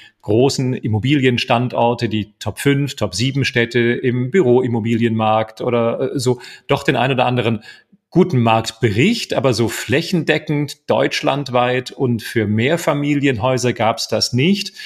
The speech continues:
Und, äh, da dachten wir, da stoßen wir mal rein in diese Marktlücke und haben den sogenannten Zinshausmarktbericht aufgesetzt, der fünfzig Städte in Deutschland abbildet, also die fünfzig größten Städte in Deutschland.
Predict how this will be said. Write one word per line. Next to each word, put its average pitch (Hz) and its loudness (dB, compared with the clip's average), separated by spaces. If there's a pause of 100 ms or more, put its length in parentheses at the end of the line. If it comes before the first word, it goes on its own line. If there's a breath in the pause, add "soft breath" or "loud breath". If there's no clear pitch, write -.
(260 loud breath)
Und, 123 -2
äh, 117 2 (200)
da 117 2
dachten 110 0
wir, 113 0
da 113 0
stoßen - -2
wir 123 0
mal 107 0
rein 113 0
in 135 -4
diese 113 0
Marktlücke 131 -2
und 131 -8
haben 113 -4
den 110 -2
sogenannten 110 -2
Zinshausmarktbericht 113 -2 (560 loud breath)
aufgesetzt, 123 0
der 117 2 (200 loud breath)
fünfzig - 0
Städte 147 0
in 143 0
Deutschland 131 -2
abbildet, 123 0 (280 loud breath)
also 101 -2
die 104 0
fünfzig - -4
größten 131 0
Städte 143 -2
in 143 -4
Deutschland. 165 -2